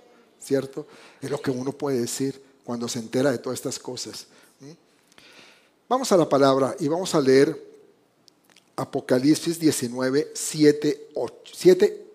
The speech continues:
y ocho. Dice así: "Gocémonos y alegrémonos,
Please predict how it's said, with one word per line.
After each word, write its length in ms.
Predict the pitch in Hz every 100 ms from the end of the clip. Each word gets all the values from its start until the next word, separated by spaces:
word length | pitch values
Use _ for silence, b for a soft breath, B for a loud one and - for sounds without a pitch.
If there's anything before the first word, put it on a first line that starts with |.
| _
y 120 | 160 127
ocho. 280 | 107 - - _ _ b b _ _ _
Dice 220 | 156 165
así: 220 | 180 131 - - _ _ _ b b b b b b b _ 139
"Gocémonos 760 | 151 - 226 233 240 - - - 135
y 80 | 151
alegrémonos, 1000 | 156 143 123 131 165 170 123 107 98 -